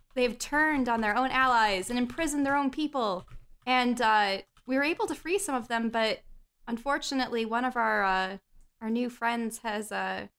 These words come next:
he, he was on death's door, but we were able to stabilize him.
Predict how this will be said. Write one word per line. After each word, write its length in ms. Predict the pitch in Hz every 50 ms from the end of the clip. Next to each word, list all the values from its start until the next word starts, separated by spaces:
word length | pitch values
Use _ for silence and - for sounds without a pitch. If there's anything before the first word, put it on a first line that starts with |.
| _ _ _ _ _ _ _ _ _ _ _ _
he, 280 | 220 - 285 277 277
he 180 | 269 - - 277
was 140 | 277 285 277
on 180 | 294 285 277
death's 320 | 262 269 254 254 - - -
door, 420 | - 254 294 349 370 330 269 208 -
but 300 | 240 226 220 214 - -
we 60 | 247
were 80 | 254 262
able 240 | 277 302 302 311 302
to 60 | 262 -
stabilize 720 | - - - 262 285 277 285 240 226 214 208 208 208 -
him. 340 | - 220 208 202 190 196 202